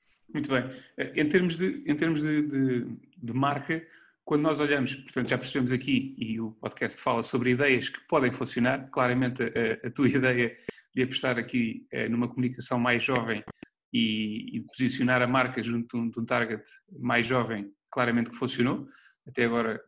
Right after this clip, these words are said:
prova disso são os resultados que vocês têm vindo a ter em termos de, de comunicação e impacto na mesma. E a minha questão agora é com a vista para o futuro, que é, eh, qual é que é o futuro da, da marca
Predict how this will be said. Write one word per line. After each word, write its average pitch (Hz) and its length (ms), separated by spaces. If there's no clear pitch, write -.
prova 117 220
disso 117 160
são 120 120
os 113 60
resultados 117 420
que - 80
vocês 117 260
têm 113 320
vindo 117 220
a 120 60
ter 123 300
em 117 60
termos 113 400
de, 113 320
de 120 380
comunicação 131 640
e 139 40
impacto 131 360
na 127 120
mesma. 139 340
E 139 60
a - 20
minha 147 140
questão 156 220
agora 160 280
é 165 320
com - 140
a - 20
vista 151 220
para 165 140
o 156 40
futuro, 135 360
que 135 140
é, 123 140
eh, 135 360
qual 180 180
é 180 60
que 180 100
é 180 40
o 160 80
futuro 170 280
da, 151 180
da 139 200
marca 156 500